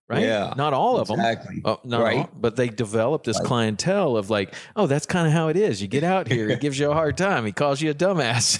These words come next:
Speaker 1: <laughs>
Speaker 2: Right, right. Exactly.
Speaker 1: But, but there is, there is, um, a little bit of, of entertainment kinda that, that goes into some people.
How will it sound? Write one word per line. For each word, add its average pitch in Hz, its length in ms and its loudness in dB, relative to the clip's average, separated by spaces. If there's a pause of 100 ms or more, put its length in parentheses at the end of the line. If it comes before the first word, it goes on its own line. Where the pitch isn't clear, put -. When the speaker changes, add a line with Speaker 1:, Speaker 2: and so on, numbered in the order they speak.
(120)
Speaker 1:
<laughs> - 380 -2
Speaker 2:
Right, 127 540 0
right. 123 640 0 (180)
Exactly. 127 840 0 (260)
Speaker 1:
But, 131 340 0
but 123 200 0
there 127 140 2
is, 151 360 0
there 117 260 0
is, 139 360 -2
um, 95 380 0 (100)
a 113 80 -2
little 107 200 2
bit 101 200 0
of, 90 280 -2
of 98 140 -2
entertainment 101 680 0 (180)
kinda 95 320 2
that, 87 320 -2 (100)
that 98 280 -2
goes 95 280 0
into 95 520 0 (400)
some 185 260 2
people. - 520 -4